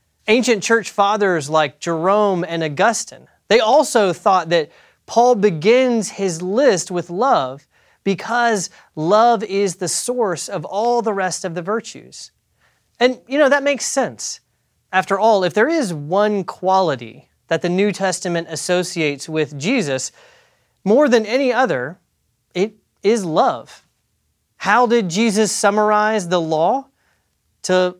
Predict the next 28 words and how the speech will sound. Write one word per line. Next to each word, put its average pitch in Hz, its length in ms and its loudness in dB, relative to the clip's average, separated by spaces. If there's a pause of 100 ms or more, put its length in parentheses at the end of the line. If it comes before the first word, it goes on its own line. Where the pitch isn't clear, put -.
love 170 440 0
God 190 400 -4 (360)
and 147 240 -6
love 151 220 -2
your 165 120 -4
neighbor. 170 460 -6 (560)
Three 285 240 4
times 240 580 2
in 185 240 -4
the 170 80 -2
Gospel 180 540 -2
of 151 160 -8
John, 185 480 -4 (500)
Jesus 226 540 2
says 262 400 2
that 190 140 0
his 196 200 0
principal 285 760 -2
command 202 760 -6 (220)
for 214 360 0
his 196 240 -2
followers 156 720 -2 (580)
is 202 160 0
that 214 140 -2
they 196 120 2
love 160 360 -2
one 185 180 -4
another. 190 400 -6